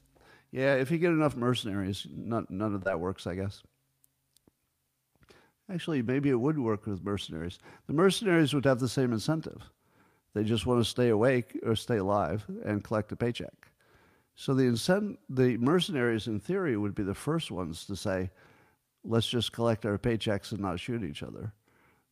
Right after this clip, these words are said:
Yeah, 'cause either way, it's gonna be done in a few months.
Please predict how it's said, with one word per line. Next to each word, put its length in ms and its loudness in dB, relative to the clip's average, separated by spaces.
Yeah, 240 -2
'cause 340 -6
either 300 -2
way, 180 0
it's 140 -6
gonna 160 -6
be 120 -4
done 280 -4
in 100 -6
a 60 -4
few 160 -8
months. 480 -8